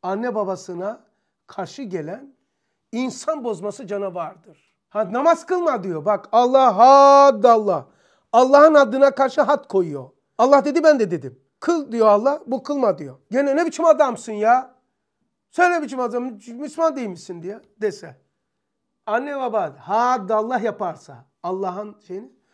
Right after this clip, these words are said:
ona isyan edemez ama dine zıtsa da itaat edemez. Hazreti Ali Müslüman olurken kaç yaşında oldu Müslüman?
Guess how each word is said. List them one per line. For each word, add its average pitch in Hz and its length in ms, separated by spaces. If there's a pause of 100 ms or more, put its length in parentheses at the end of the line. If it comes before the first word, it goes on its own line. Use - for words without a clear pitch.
(380)
ona 247 440
isyan 208 400
edemez 285 640 (760)
ama 254 360
dine 294 280
zıtsa 254 440
da 339 80
itaat 311 400
edemez. 202 560 (220)
Hazreti 208 380
Ali 202 380 (180)
Müslüman 190 420
olurken 190 400
kaç 277 200
yaşında 208 280
oldu 190 180
Müslüman? 220 420